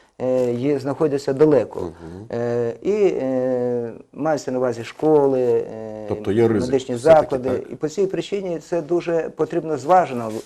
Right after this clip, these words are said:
Speaker 1: е, відходить. І приходить тільки не нав'язувати, а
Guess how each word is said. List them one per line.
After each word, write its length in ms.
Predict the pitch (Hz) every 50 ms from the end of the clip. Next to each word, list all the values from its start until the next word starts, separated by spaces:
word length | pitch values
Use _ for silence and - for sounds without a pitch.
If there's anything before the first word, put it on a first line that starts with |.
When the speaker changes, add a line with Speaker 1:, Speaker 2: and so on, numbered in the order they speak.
| 113 113
Speaker 1:
е, 140 | 117 117 117
відходить. 560 | 117 113 - - 120 113 98 92 95 - _ _ - - - _ _
І 260 | - 131 139 139 143 139 131 131 127 127 127 - _
приходить 400 | - 147 147 180 185 165 170 160
тільки 280 | - - 175 - 175 160
не 200 | 156 165 185 202
нав'язувати, 840 | 208 208 196 175 170 185 175 151 131 107 107 117 107 104 101 - - _
а 260 | - 135 143 143 139